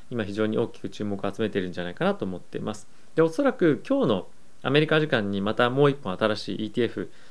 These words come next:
えー、上場するんですけれども、まあ、それがですね、今先に上場している二本のイーティーエフよりも、えー、売上、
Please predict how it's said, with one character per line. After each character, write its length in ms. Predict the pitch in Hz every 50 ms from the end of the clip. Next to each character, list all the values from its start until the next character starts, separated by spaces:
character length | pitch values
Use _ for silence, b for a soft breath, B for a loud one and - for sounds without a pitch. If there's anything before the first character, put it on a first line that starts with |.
| b b -
え 80 | 110 107
ー、 20 |
上 160 | 98 113 110
場 120 | 107 113 107
す 140 | - -
る 80 | 107 104
ん 40 | 98
で 60 | 90
す 100 | 80 -
け 100 | - 98
れ 40 | 92
ど 80 | 104
も、 300 | 120 175 208 180 113 B B B B B B -
ま 60 | 156
あ、 20 |
そ 140 | 151 - 202
れ 80 | 233 240
が 100 | 247 226
で 80 | 143
す 140 | - - -
ね、 120 | 107 104 -
今 320 | 175 185 151 110 95 - -
先 240 | - - 127 - 165
に 140 | 165 160 147
上 160 | 151 156 147
場 160 | 143 156 151
し 80 | 147 -
て 80 | 156
い 20 | 147
る 60 | 139
二 100 | 151 175
本 220 | 196 214 180 135
の 100 | 107 98
イ 100 | 101 113
ー 60 | 110
テ 80 | - 123
ィ 20 | 123
ー 20 |
エ 20 | 104
フ 80 | -
よ 80 | 107 101
り 100 | 98 98
も、 300 | 104 117 117 110 92 - b b b b b b b b - -
え 680 | 113 107 104 98 98 95 92 95 92 92 95 - - 110
ー、 60 | 120
売 60 | 131
上、 360 | 143 170 180 175 180 180 170